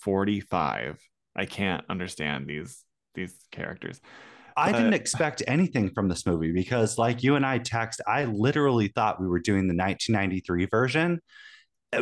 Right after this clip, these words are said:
Speaker 2: which
Speaker 1: <laughs>
Speaker 2: John and I almost ran into a complication with this
Speaker 1: Yeah.
Speaker 2: episode because I was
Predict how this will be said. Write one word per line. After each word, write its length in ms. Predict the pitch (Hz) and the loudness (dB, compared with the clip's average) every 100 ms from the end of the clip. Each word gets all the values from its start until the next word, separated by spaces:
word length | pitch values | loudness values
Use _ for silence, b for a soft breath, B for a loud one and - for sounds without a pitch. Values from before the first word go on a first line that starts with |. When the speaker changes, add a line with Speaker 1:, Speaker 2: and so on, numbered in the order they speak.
| 127 | 2
Speaker 2:
which 420 | 135 143 120 107 110 | 4 4 2 0 -2
Speaker 1:
<laughs> 60 | |
Speaker 2:
John 280 | - 143 175 | 0 2 2
and 100 | 190 | 2
I 160 | 165 123 | 2 2
almost 360 | 127 135 127 | 4 4 2
ran 360 | 113 101 117 120 | 2 2 2 4
into 240 | 117 120 | 2 4
a 60 | 98 | 2
complication 680 | - 107 - 95 123 113 107 | 4 2 2 0 2 2 2
with 140 | 85 | 0
this 140 | - - | -2 -2
Speaker 1:
Yeah. 60 | 92 | 2
Speaker 2:
episode 460 | 110 107 95 87 | 2 2 0 0
because 280 | 113 120 131 | 0 0 0
I 160 | 110 131 | 2 2
was 240 | 123 123 | 0 -4